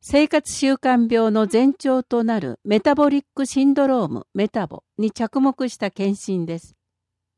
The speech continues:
あなたの健康習慣として、年に一回、必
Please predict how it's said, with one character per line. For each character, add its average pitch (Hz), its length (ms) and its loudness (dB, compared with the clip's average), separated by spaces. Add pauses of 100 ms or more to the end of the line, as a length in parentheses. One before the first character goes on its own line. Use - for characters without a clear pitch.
(140)
あ 240 120 2
な 294 140 6
た 240 140 2
の 175 140 0
健 285 300 2
康 269 240 0
習 240 240 -4
慣 208 320 -6
と 190 160 -8
し - 140 -14
て、 - 220 -10 (440)
年 277 320 6
に 165 160 0
一 156 100 -10 (140)
回、 165 300 -8 (300)
必 220 180 0